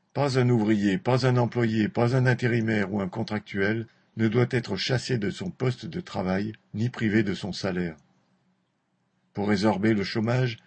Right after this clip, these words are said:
il faut créer massivement des emplois. L'épidémie de covid dix-neuf a mis en évidence le manque de personnel dans les hôpitaux. Pour qu'ils ne soient pas débordés, il a fallu des milliers de volontaires.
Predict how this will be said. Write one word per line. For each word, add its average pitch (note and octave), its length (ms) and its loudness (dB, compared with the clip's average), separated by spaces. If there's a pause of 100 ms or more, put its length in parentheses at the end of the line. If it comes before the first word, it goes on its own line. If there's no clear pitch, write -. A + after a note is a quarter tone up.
(140)
il A#2+ 120 -2
faut A#2 180 0
créer C3 320 2
massivement A#2+ 600 0
des G2+ 200 0
emplois. G2 460 -4 (1080)
L'épidémie C3 580 -2
de B2 120 0
covid A#2 300 0
dix-neuf G#2+ 720 -2
a G2 100 -2
mis A#2 220 -2
en A#2 100 2
évidence A#2 540 0
le G#2 100 0
manque A#2+ 220 2
de G2 100 -2
personnel G#2 540 -2
dans F#2+ 100 -2
les F2+ 180 -2
hôpitaux. F#2+ 460 -8 (920)
Pour F#2+ 140 -10
qu'ils B2+ 200 0
ne A#2 80 2
soient G#2+ 240 0
pas G#2+ 140 2
débordés, A2 600 2 (300)
il G#2 160 2
a A2 60 4
fallu B2 320 0
des G#2+ 140 4
milliers C3 420 0
de G#2+ 100 0
volontaires. F#2+ 640 -2